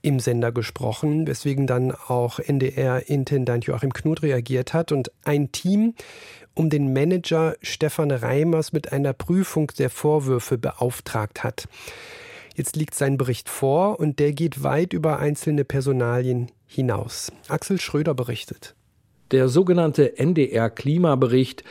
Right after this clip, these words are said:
Speaker 2: den ein sechsköpfiges Team unter Leitung des einstigen Hamburger Landespastors Steffen Reimers erstellt hat, gibt auf neunundneunzig Seiten einen Einblick in die Arbeitswelt der Rundfunkanstalt. Dass die Führungsebene des N D R von der Belegschaft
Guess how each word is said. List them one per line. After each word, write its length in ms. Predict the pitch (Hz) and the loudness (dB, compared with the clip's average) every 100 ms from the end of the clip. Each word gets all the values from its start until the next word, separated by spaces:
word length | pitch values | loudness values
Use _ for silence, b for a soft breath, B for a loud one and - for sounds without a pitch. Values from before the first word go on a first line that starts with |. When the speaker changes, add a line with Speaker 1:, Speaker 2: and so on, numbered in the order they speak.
| B | B
Speaker 2:
den 160 | - 110 | -2 0
ein 220 | 95 101 | 0 -2
sechsköpfiges 880 | 92 131 - - 135 123 135 131 - | 2 0 0 -2 0 0 0 0 -2
Team 380 | - 180 185 165 | -2 2 2 2
unter 280 | 113 104 92 | 0 0 0
Leitung 540 | 90 107 120 135 117 | 2 2 2 0 2
des 300 | 101 - - | -2 -2 -4
einstigen 640 | 107 120 - 120 110 98 | 0 0 -2 -2 0 0
Hamburger 380 | 104 110 117 113 | 0 2 4 4
Landespastors 880 | 110 123 147 - 127 113 - 117 98 | 2 2 2 0 0 -2 2 2 2
Steffen 400 | - - 92 123 | -2 -4 -2 -2
Reimers 420 | 101 104 147 135 | 2 2 2 0
erstellt 480 | 117 127 - 127 123 | -2 -4 2 2 4
hat, 220 | 120 120 - B B - | 2 0 -4 B B -4
gibt 240 | 170 165 | -2 0
auf 180 | 143 - | -2 2
neunundneunzig 720 | 139 185 156 127 147 147 113 | 2 4 2 4 2 2 -2
Seiten 380 | - 101 123 131 | 0 0 2 -2
einen 420 | - 127 143 143 | 0 2 2 0
Einblick 540 | - 110 110 98 101 101 | -2 0 2 0 -2 -2
in 160 | 110 | -2
die 220 | 117 - | -2 -2
Arbeitswelt 680 | 101 107 107 104 - 107 98 | 0 2 2 0 0 0 0
der 120 | 110 | 0
Rundfunkanstalt. 1040 | 90 107 110 - 113 85 104 - 104 98 - B B B B B | 0 0 0 -2 -2 -2 -4 0 0 0 -4 B B B B B
Dass 200 | 104 85 | -4 -2
die 180 | 101 78 | -2 -6
Führungsebene 1080 | - 151 175 143 120 - 147 135 120 120 | 0 2 6 4 2 -2 0 2 2 2
des 220 | 104 87 - | 2 0 -2
N 240 | 117 104 | -2 0
D 200 | 98 95 | 0 0
R 280 | 98 110 120 | 0 0 0
von 220 | - 104 | 0 0
der 100 | 101 | 2
Belegschaft 760 | 95 98 135 147 - 117 - | 0 2 0 0 2 2 2